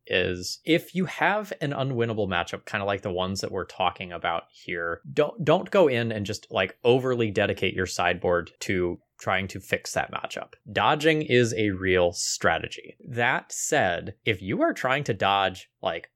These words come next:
Blue Red Delver or initiative. Like, if you are trying to dodge the number one and number two decks of the format,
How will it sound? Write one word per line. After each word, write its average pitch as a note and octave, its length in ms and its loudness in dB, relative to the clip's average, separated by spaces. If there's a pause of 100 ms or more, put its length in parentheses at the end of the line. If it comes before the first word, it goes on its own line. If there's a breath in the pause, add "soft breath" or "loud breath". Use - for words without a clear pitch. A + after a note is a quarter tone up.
Blue F#2+ 300 -4
Red G#2 240 4
Delver F#2+ 640 4 (160)
or G2+ 180 4
initiative. F#2 680 2
Like, F#2 160 2
if F#2+ 80 -8
you B2 100 2
are A#2+ 60 4
trying D#3+ 240 -2
to B2+ 60 -6
dodge F#2+ 300 2
the G2+ 60 -10
number F#2+ 280 0
one F2+ 220 -2
and F2+ 100 -6
number F2+ 240 -4
two F#2 180 -8
decks F#2+ 280 0
of F#2 120 -10
the F2 80 -4
format, C#3+ 540 0